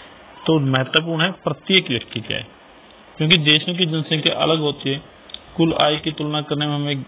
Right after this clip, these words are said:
यह ज्ञात नहीं होगा कि औसत व्यक्ति का क्या कमा सकता है, क्या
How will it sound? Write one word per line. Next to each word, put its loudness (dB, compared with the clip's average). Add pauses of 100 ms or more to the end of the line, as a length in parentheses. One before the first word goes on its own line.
(100)
यह 2
ज्ञात 2
नहीं -2
होगा 0
कि -2
औसत 0
व्यक्ति 0
का 0
क्या 2
कमा -4
सकता -8
है, -8 (960)
क्या 2